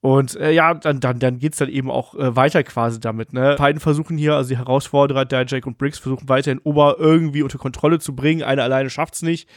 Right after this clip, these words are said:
Da gibt's stattdessen Double Chokeslam gegen Oba für eine große Zwei. Oba ist es aber scheißegal,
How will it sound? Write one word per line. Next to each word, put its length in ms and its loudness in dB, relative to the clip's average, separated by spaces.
Da 120 -6
gibt's 160 -6
stattdessen 320 -8
Double 220 -4
Chokeslam 540 -2
gegen 240 -2
Oba 480 2
für 180 -6
eine 140 0
große 460 -2
Zwei. 440 2
Oba 200 4
ist 100 -4
es 80 -6
aber 160 0
scheißegal, 680 2